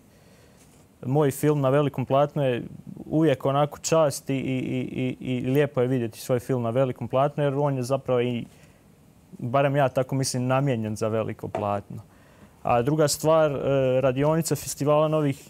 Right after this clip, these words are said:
ja sam polazio na, na dvije ili tri radionice i, i moram reći da sam naučio puno, jer,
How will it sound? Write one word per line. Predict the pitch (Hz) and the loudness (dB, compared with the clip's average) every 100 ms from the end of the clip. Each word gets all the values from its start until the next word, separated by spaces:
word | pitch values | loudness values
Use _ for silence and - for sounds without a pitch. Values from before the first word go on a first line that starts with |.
| - | -2
ja | 139 135 | 2 2
sam | - 131 120 - 156 117 127 - | 0 -4 -6 -10 -10 -8 -10 -6
polazio | 131 139 143 120 120 | 0 2 2 0 -2
na, | 117 117 113 - | 0 0 -2 -2
na | 120 117 113 - | -2 -2 -2 -8
dvije | - 131 151 | -8 0 2
ili | 139 | 2
tri | 127 143 135 | 0 -2 2
radionice | 127 123 135 147 151 147 135 | 2 2 0 0 -2 -2 0
i, | 131 | -2
i | 120 - 127 127 | -4 -6 -8 -2
moram | 147 147 147 | -2 2 2
reći | 156 139 | 0 -2
da | 131 | -4
sam | - | -2
naučio | 135 147 - 135 | -2 -2 -2 -4
puno, | - 151 113 | -2 -2 0
jer, | 117 | -2